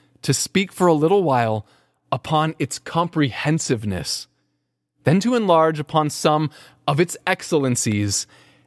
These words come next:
and conclude by testing its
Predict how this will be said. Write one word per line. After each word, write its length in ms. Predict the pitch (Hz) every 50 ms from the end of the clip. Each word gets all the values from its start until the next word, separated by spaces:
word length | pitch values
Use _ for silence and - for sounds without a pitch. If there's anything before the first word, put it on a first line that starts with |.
| _ _ _ _
and 160 | - 131 135
conclude 720 | 127 - 139 123 - - - - 165 165 160 160 160 147
by 140 | 123 113 113
testing 720 | 110 - - - 139 135 - - - 127 120 117 113 107 - _ _ _ _ _ _ _ _ _ _ -
its 240 | 135 113 - -